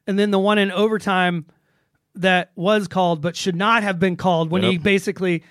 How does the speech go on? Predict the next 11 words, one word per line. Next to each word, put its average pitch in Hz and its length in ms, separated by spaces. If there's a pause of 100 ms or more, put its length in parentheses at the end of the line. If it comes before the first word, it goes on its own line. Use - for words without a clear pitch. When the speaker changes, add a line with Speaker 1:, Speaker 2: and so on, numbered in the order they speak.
(200)
Speaker 1:
who 247 140
was 233 140
that? 170 180
Was 180 100
that 233 140
Mike 233 200
Evans? 262 300
Speaker 2:
Yeah, 220 280
he 151 100
puts 185 260
his, 170 140